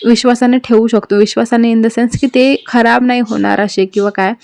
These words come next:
कारण गव्हाला सुद्धा, अ, कीड लागते वगैरे, तर ते खूप लवकर होतं आणि तांदळाचं तसं नाहीये. तांदूळ थोडासा टिकून राहतो व्यवस्थित. त्यामुळे या ठिकाणी मी तांदूळ टाकलेत दिव्याखाली सुद्धा.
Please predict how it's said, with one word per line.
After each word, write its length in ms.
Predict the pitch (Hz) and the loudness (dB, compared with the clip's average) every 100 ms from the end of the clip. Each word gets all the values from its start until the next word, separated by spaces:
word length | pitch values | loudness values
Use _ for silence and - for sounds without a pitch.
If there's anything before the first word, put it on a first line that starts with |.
| - - - - | -18 -20 -18 -8
कारण 200 | 220 233 | -4 -2
गव्हाला 380 | 233 226 226 233 | 0 2 2 2
सुद्धा, 460 | 233 202 226 226 | 0 0 2 2
अ, 140 | 226 233 196 | 0 -4 -6
कीड 220 | 240 233 | -4 -2
लागते 360 | 214 208 - 196 | -2 -4 -8 -6
वगैरे, 320 | 202 202 202 240 - - _ | -4 -2 -4 -6 -12 -20 _
तर 60 | 254 | -2
ते 100 | 311 320 | 0 2
खूप 220 | 311 302 | 2 4
लवकर 320 | 254 247 247 | 4 4 2
होतं 280 | 233 208 220 | 2 0 -4
आणि 160 | 220 233 | -2 -2
तांदळाचं 400 | 233 226 233 233 | -2 0 0 0
तसं 180 | 233 240 | -2 -2
नाहीये. 260 | 208 180 196 | -2 -2 -2
तांदूळ 300 | 214 214 220 233 | 0 2 2 2
थोडासा 280 | 233 226 240 233 | 0 0 -2 0
टिकून 400 | 240 - 233 233 | -2 2 2 2
राहतो 360 | 220 196 208 | 0 -2 -4
व्यवस्थित. 460 | 208 185 190 - - - - - _ - | -4 -4 -8 -8 -14 -14 -20 -20 _ -8
त्यामुळे 400 | 302 320 262 226 294 _ _ _ _ _ - _ - 254 | -4 -2 -2 -4 -8 _ _ _ _ _ -20 _ -6 0
या 100 | 226 | 2
ठिकाणी 300 | 233 226 233 | 2 0 0
मी 100 | 247 | -2
तांदूळ 400 | 247 214 214 240 | 0 0 2 2
टाकलेत 400 | 233 226 226 226 - | 0 -2 -2 -2 -4
दिव्याखाली 520 | 208 226 226 226 226 | 0 2 2 2 2
सुद्धा. 420 | 233 240 196 214 | 2 0 0 0